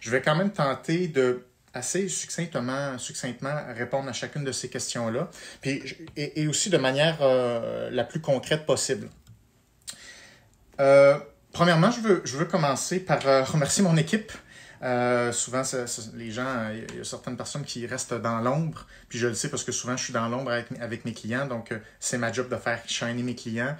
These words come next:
Puis, euh, c'est ma job de rester dans l'ombre, puis c'est bien correct. Puis, euh, je pense que j'ai la chance d'avoir, euh,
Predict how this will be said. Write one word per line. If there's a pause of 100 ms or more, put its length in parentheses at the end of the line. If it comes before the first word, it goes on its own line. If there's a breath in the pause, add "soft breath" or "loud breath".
(320 loud breath)
Puis,
euh,
c'est
ma
job
de
rester
dans
l'ombre,
puis
c'est
bien
correct. (400 loud breath)
Puis,
euh,
je
pense
que
j'ai
la
chance
d'avoir,
euh,